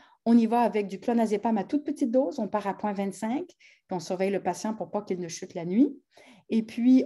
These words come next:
on essaye d'éviter les antipsychotiques pour les raisons que je vous ai données tout à l'heure, pour pas provoquer un syndrome extrapyramidal ou l'accentuer. Alors, on peut donner deux molécules si on a un patient qui est carrément psychotique, surtout la nuit.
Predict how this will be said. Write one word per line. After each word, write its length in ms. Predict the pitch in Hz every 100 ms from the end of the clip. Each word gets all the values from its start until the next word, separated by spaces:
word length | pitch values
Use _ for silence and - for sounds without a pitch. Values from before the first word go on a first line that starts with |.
| -
on 160 | 294 269
essaye 400 | 254 247 220 208
d'éviter 480 | 170 160 160 165 - _
les 160 | 175 170
antipsychotiques 800 | 156 160 - - 156 - 247 -
pour 100 | 196
les 100 | 180
raisons 280 | 170 196
que 80 | 190
je 60 | 160
vous 80 | 165
ai 40 |
données 280 | 165 180 202
tout 80 | -
à 100 | 156
l'heure, 280 | 180 233 226 - _
pour 220 | - 185 -
pas 140 | 202
provoquer 520 | 208 - 285 214 214
un 60 | 202
syndrome 380 | 190 170 190 175
extrapyramidal 960 | - 180 165 151 151 156 165 180 190
ou 20 | 160
l'accentuer. 680 | 151 - 151 - 156 226 - _ - - _ _ _ -
Alors, 200 | 214 226
on 80 |
peut 120 | 233 254
donner 240 | 240 240
deux 160 | 262 381
molécules 500 | 285 233 262 254 196
si 240 | - 196
on 120 | 185
a 40 | 170
un 80 |
patient 300 | 156 165 202
qui 100 | 190
est 40 | 165
carrément 380 | 214 190 180 170
psychotique, 580 | - - 156 233 277 -
surtout 340 | - - 196
la 140 | 170
nuit. 360 | 156 185 285